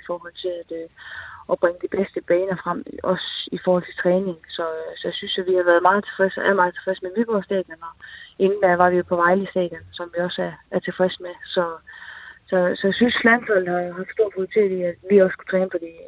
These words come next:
ordentlige træningsbaner. Det er mere været et problem, når vi kommer til udlandet, hvor vi ikke ved, hvilken mark vi bliver sendt ud på. Så sent som, ja, for halvanden måned siden i Israel, der stod vi ude på en, på en kløvermark, hvor vi tænkte, at altså, ikke engang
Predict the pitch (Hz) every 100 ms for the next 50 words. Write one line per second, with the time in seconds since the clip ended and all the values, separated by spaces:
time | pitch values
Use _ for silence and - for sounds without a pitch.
0 | - 190 180 - 170 170 - - - -
1 | - - - - 160 185 185 190 185 180
2 | 202 190 175 170 175 - 170 170 - 196
3 | 208 175 165 170 165 170 180 - 180 165
4 | 254 359 349 - _ _ _ _ _ -
5 | 175 175 196 180 170 175 180 175 190 -
6 | 180 - - _ - - 185 190 185 -
7 | 170 165 - - - - - - - _
8 | - 180 160 185 180 190 202 196 190 208
9 | 208 190 202 - 175 170 180 - 196 185
10 | 190 190 180 170 _ - 185 175 190 214
11 | 190 160 160 170 - 170 165 - 175 175
12 | 170 _ _ _ _ _ 185 180 175 190
13 | 185 -